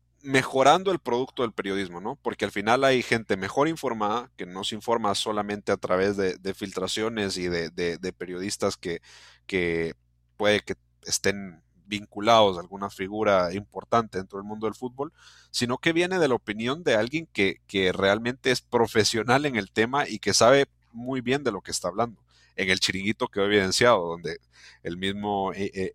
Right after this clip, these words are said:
creo que Iñaki decía, "Nadie se atrevió a contradecirte", porque lógicamente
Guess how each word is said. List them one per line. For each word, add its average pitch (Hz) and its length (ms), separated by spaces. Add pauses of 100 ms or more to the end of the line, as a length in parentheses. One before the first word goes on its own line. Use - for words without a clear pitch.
(100)
creo 110 160
que - 140
Iñaki 98 340
decía, 92 420 (380)
"Nadie 120 340
se - 80
atrevió 98 320
a - 60
contradecirte", 107 760 (460)
porque 101 320 (420)
lógicamente 107 880